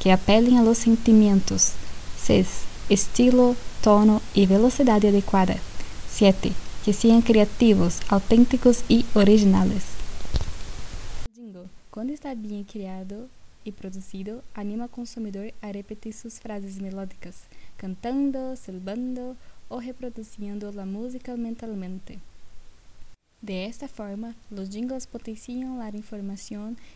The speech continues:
que se transmite en el anuncio y ponen al consumidor en contacto con la marca, incluso si no está escuchando la radio o viendo la televisión.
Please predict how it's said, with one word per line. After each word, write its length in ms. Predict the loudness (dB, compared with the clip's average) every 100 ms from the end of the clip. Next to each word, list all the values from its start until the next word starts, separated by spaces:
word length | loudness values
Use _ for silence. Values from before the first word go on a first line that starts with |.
| -16
que 100 | -12
se 120 | -12
transmite 520 | -12 -12 -10 -10 -10
en 380 | -12 -14 -14 -12
el 60 | -10
anuncio 560 | -10 -10 -12 -12 -12 -10
y 160 | -14
ponen 540 | -14 -12 -10 -10 -10 -14 -16
al 140 | -16
consumidor 640 | -14 -14 -12 -10 -10 -10 -14 -18 -20 -14
en 200 | -10 -10
contacto 640 | -10 -12 -12 -12 -16 -14 -16
con 220 | -14 -14
la 80 | -12
marca, 400 | -10 -12 -14 -16 -20 -20 -18 -14 -12
incluso 580 | -12 -8 -8 -8 -10
si 460 | -12 -12 -10 -8 -8
no 160 | -8 -10
está 440 | -12 -14 -12 -12
escuchando 560 | -14 -16 -14 -14 -12 -12
la 140 | -12
radio 600 | -12 -12 -12 -14 -12 -12
o 280 | -12 -12 -14
viendo 460 | -12 -12 -10 -12 -12
la 140 | -14
televisión. 560 | -14 -14 -12 -12 -14